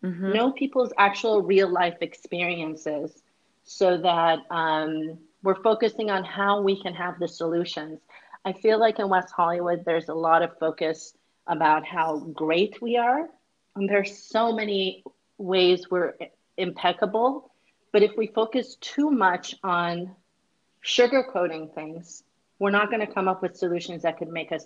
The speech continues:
Speaker 2: better. And there's always, always ways that our city can be so much better.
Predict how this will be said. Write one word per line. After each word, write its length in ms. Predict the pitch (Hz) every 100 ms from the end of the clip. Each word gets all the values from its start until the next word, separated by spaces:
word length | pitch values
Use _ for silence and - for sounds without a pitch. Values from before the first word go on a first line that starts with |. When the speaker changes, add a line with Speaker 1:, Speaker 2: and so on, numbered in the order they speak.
| -
Speaker 2:
better. 240 | 156 160
And 160 | 151 165
there's 200 | 170 170 - _
always, 520 | 196 196 196 190 180 -
always 440 | 175 170 170 160 151
ways 560 | 156 160 156 156 - _ _ _ -
that 200 | 170 160
our 140 | 156
city 400 | 156 - 156 156 156
can 100 | 160
be 100 | 151
so 280 | - 160
much 240 | 147 156 -
better. 200 | -